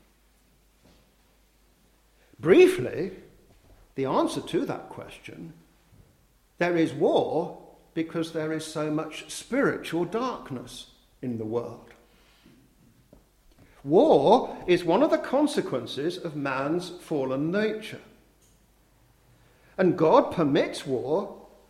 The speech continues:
as a chastisement upon nations which defy him. And we single out no particular nation when we say that.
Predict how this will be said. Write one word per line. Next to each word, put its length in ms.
as 160
a 60
chastisement 1040
upon 460
nations 760
which 240
defy 440
him. 260
And 140
we 100
single 380
out 220
no 160
particular 560
nation 480
when 160
we 100
say 280
that. 960